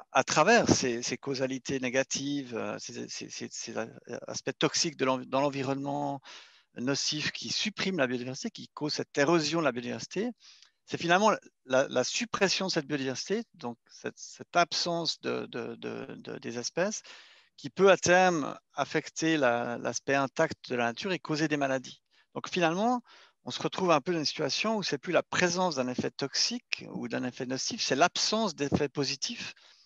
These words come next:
qui peut causer des maladies. Et on voit de plus en plus d'articles qui sortent, qui montrent notamment des maladies psychiques qui peuvent résu-, euh, finalement être causée par l'absence de nature, euh, de ressources, de possibilité de se ressourcer, et cetera.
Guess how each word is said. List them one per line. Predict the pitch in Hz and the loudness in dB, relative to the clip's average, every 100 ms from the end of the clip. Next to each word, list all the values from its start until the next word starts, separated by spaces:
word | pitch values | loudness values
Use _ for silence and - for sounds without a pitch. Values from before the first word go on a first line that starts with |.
| _ _ | _ _
qui | 131 | -14
peut | - 185 | -2 -2
causer | - 160 160 | 0 2 2
des | 147 | 2
maladies. | 139 127 120 113 | 2 0 -4 -8
Et | 120 | -6
on | 120 | -2
voit | 135 | -2
de | 127 | -2
plus | 143 | -4
en | 139 | -6
plus | 165 143 | -4 -2
d'articles | 175 - 160 | 0 -2 -8
qui | - - | -6 -2
sortent, | 180 180 | -2 -2
qui | - 123 | -8 -6
montrent | 139 139 | -6 -6
notamment | 131 - 139 139 | -4 -2 0 -2
des | 123 | -2
maladies | 123 117 120 | -4 -4 -6
psychiques | - - - 202 - - - _ _ _ _ | -6 -4 -4 -4 -10 -18 -20 _ _ _ _
qui | - | -20
peuvent | - 151 147 | -6 -2 4
résu-, | 156 139 - - _ _ _ _ _ | 2 2 -8 -16 _ _ _ _ _
euh, | 117 107 123 120 113 | -12 -12 -10 -12 -8
finalement | 139 123 135 | -4 0 2
être | 156 | 0
causée | - 143 135 165 | 0 -4 -2 0
par | 135 117 | 2 4
l'absence | 117 - 147 139 | 2 0 -6 -6
de | 131 | -6
nature, | 120 - 147 180 202 139 - - _ _ _ 120 | -8 -8 -8 -6 -6 -8 -18 -20 _ _ _ -4
euh, | 117 113 113 | -2 -2 -4
de | 120 117 | -6 -6
ressources, | 110 123 - 120 - | -4 -6 -6 -6 -6
de | 123 123 | -6 -10
possibilité | - 139 127 123 - | -8 -6 -6 -8 -8
de | 113 | -8
se | |
ressourcer, | 113 - 120 - 135 | -8 -10 -8 -4 -2
et | 143 143 | -2 -2
cetera. | - 113 113 107 | -6 -8 -10 -10